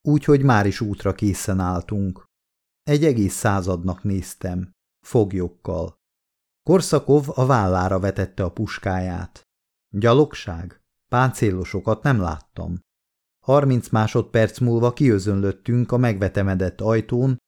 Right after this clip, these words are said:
a vakító napfénybe. Az ablaktalan kunyhó sötét volt, mint a kripta, a déli verőfényben alig bírtam nyitva tartani a szememet. Követtük Korszakovot,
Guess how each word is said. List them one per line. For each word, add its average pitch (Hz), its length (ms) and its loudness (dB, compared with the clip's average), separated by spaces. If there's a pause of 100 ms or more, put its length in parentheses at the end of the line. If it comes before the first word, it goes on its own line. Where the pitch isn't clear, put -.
(160)
a 117 100 2
vakító 101 520 -2
napfénybe. 90 760 -4 (580)
Az 127 200 0
ablaktalan 123 680 2
kunyhó 123 440 2
sötét 117 500 0
volt, 98 300 -2
mint 104 200 -2
a 85 60 -6
kripta, 113 580 -4 (340)
a 120 80 2
déli 131 320 4
verőfényben 117 960 2
alig 110 340 2
bírtam 107 440 0
nyitva 101 320 -2
tartani 95 500 -2
a 90 80 -4
szememet. 92 640 -6 (640)
Követtük 110 560 0
Korszakovot, 127 880 2